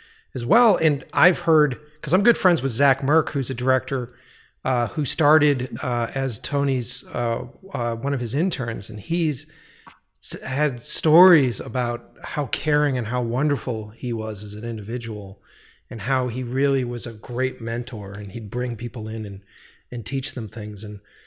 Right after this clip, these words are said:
um, I, I'd love to hear that stuff, especially from someone that's at the top of their game. You know, like,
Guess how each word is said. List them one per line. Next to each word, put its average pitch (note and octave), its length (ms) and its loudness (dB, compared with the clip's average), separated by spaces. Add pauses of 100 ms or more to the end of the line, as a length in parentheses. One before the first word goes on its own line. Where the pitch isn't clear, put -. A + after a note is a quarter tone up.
(380)
um, A2 440 -6 (300)
I, F3 140 -2 (180)
I'd E3+ 120 2
love E3 260 4
to C#3+ 80 0
hear A2+ 240 -4
that G2 200 -10
stuff, - 360 -8
especially F#3 640 4
from C#3 380 -2
someone D3+ 360 2
that's B2+ 240 0
at B2+ 140 -6
the C#3 80 0
top E3+ 260 0
of C3 80 -2
their A#2+ 80 -2
game. D#3+ 240 0
You D#3+ 80 6
know, F3+ 140 10
like, D#3 260 4